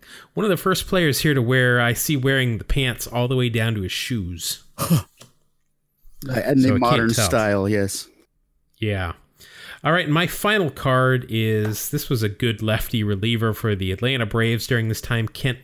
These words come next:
Speaker 1: Mercker.
Speaker 2: Oh, sure.
Speaker 1: Uh, this card is not worth anything. He does not look like he's got a mustache, and he is wearing two-in-ones, though, so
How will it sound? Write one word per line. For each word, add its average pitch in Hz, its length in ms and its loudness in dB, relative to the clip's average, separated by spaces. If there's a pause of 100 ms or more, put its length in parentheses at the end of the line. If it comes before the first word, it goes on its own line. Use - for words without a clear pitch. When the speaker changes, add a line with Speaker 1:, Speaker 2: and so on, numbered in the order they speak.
Speaker 1:
Mercker. 98 420 -6 (240)
Speaker 2:
Oh, 127 180 0
sure. 107 400 -2 (720)
Speaker 1:
Uh, 98 720 -4
this - 160 -10
card 131 580 -2
is 92 680 -2
not 113 260 -4
worth 165 220 0
anything. 165 560 0 (340)
He 104 960 -4 (1080)
does 190 220 -8
not 226 240 -4
look 151 160 -2
like 135 160 0
he's 110 120 -4
got 117 180 0
a 113 40 -2
mustache, 107 680 -2
and 107 340 -4
he 113 240 -2
is 165 160 -2
wearing 107 320 0
two-in-ones, 110 720 -2
though, 85 280 -6
so 95 340 -4